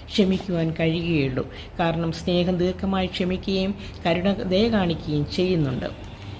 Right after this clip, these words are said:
യേശുവാണ് നമ്മുടെ ഏറ്റവും വലിയ മാതൃക. യേശു ആ കുരിശിൽ കിടന്നുകൊണ്ട് ആ വേദനപ്പെടുന്ന സമയത്തും എന്താണ് പിതാവിനോട് പ്രാർത്ഥിക്കുന്നത്?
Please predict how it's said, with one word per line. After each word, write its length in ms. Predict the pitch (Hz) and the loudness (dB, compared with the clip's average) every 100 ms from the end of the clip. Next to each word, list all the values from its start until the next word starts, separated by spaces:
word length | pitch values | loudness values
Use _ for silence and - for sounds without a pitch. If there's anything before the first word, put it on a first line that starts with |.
| - | 4
യേശുവാണ് 540 | 233 311 302 330 294 294 | 6 6 4 4 6 4
നമ്മുടെ 280 | 269 277 | 4 2
ഏറ്റവും 380 | 277 277 - 311 | 2 0 -2 2
വലിയ 220 | 285 262 | 2 4
മാതൃക. 480 | 233 214 214 220 190 - - | 2 2 2 2 0 -2 -4
യേശു 400 | 196 208 - 220 - | -2 -2 0 0 0
ആ 80 | 196 | -2
കുരിശിൽ 500 | 202 226 233 247 226 | 2 2 4 2 2
കിടന്നുകൊണ്ട് 540 | 214 214 214 196 180 175 - - - | 2 4 4 2 -2 -4 -8 -10 0
ആ 100 | 214 | 4
വേദനപ്പെടുന്ന 760 | 214 233 247 262 262 254 226 | 6 6 6 2 2 2 2
സമയത്തും 600 | 220 214 214 226 220 202 - | 2 2 4 4 2 -2 0
എന്താണ് 400 | 196 208 202 175 | 0 4 2 2
പിതാവിനോട് 560 | 185 180 185 196 208 | 0 2 2 2 2
പ്രാർത്ഥിക്കുന്നത്? 760 | 202 196 202 233 214 208 202 | 2 0 0 0 2 2 2